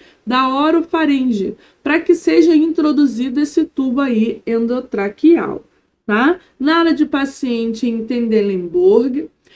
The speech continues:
muito menos paciente sentado em Flower ou deitado para a esquerda ou direita, tá? Posição horizontal mesmo ali,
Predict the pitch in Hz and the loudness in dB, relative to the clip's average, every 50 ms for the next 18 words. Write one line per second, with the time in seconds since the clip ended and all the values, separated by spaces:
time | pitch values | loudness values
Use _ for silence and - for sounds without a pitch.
0 | - _ - 254 277 320 359 359 370 381 339 320 285 277 269 269 269 277 277 - | -20 _ -4 0 2 2 2 4 4 4 4 4 2 0 0 -2 -4 -4 -4 -4
1 | 285 269 262 - - 254 233 233 233 220 - - 262 262 254 254 254 208 202 202 | -6 -6 -6 -4 -4 -4 -2 -2 -4 -6 -6 -6 -6 -6 -4 -4 -4 -4 -2 -2
2 | 196 202 254 285 277 - - 269 247 240 240 240 254 262 262 - - 269 277 277 | -2 0 -2 -2 -2 -2 -4 -2 0 0 0 0 0 -2 -6 -6 -6 -4 -2 0
3 | 262 285 294 285 - - 240 220 214 214 208 226 226 - - 220 214 208 202 202 | 0 0 0 0 -2 -4 -4 -4 -2 -2 -4 -4 -6 -6 -6 -4 -2 -2 0 0
4 | 202 226 226 - - - _ - 208 202 196 196 190 190 196 196 190 185 185 190 | 0 -2 -4 -6 -18 -14 _ 2 6 6 6 6 4 2 0 2 4 6 6 4
5 | 185 180 208 277 294 247 214 175 160 - - - - - _ - - - 190 220 | 4 2 0 2 4 4 4 4 2 2 -4 -8 -16 -16 _ -10 -6 -4 -2 -2
6 | 262 302 - - _ _ _ _ - 208 220 220 226 233 - - 247 240 247 247 | -2 -4 -6 -10 _ _ _ _ 2 6 6 6 4 2 -4 -4 -2 0 2 2
7 | 233 247 233 247 269 285 277 - 277 240 247 262 247 220 220 220 226 226 254 247 | 2 0 0 -2 -4 -4 -4 -4 -4 -4 -2 -2 -2 0 0 0 0 0 -2 -2
8 | 233 220 202 202 208 226 277 - | 0 0 2 2 2 0 -2 -6